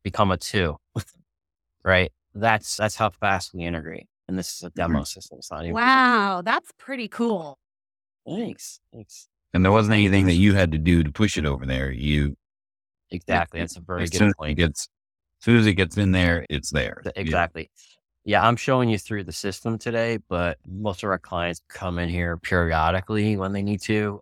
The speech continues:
Speaker 1: But yeah, whether you come in our system or not, it's truly set it and forget it. Once the connection is made, it just automates whether you do something or not. And so just, these are the two orders that came through, right? Thirteen thirty-four and thirteen thirty-three.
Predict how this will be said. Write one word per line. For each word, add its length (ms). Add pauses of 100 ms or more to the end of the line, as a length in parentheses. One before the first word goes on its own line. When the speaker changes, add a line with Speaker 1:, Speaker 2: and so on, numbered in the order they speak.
(120)
Speaker 1:
But 260
yeah, 160
whether 200
you 60
come 240
in 60
our 140
system 320
or 40
not, 220
it's 160
truly 360
set 280
it 80
and 120
forget 360
it. 120
Once 280
the 80
connection 420
is 160
made, 220
it 60
just 200
automates 560
whether 160
you 160
do 180
something 360
or 100
not. 240 (760)
And 160
so 340
just, 240 (160)
these 200
are 40
the 120
two 220
orders 220
that 120
came 260
through, 360 (420)
right? 260
Thirteen 460
thirty-four 420
and 80
thirteen 320
thirty-three. 600